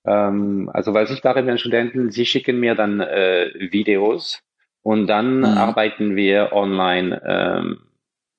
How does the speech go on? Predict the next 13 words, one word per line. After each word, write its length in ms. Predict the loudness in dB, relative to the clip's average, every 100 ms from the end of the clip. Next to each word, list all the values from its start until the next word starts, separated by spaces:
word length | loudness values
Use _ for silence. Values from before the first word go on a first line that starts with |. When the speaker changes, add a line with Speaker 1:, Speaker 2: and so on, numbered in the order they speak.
| _ 0
Speaker 1:
per, 1000 | 2 2 2 0 0 -4 -8 -14 -14 -16 -18 -20 _ -8
äh, 60 | -4
ja, 160 | -4
per 160 | -2 0
WhatsApp 440 | 0 0 0 2 0
oder 200 | -2 -4
Skype. 360 | -2 0 0 -4 -10 -10 -6 0
Ähm, 680 | 2 4 2 0 -2 -4 -10 _ _ _ _
und 200 | 0 2
das 400 | 0 -2 -8 -14 -20 _ -2
ist 180 | 0 2
eigentlich 260 | 0 -2
ganz 540 | 0 0 -2 -10 -14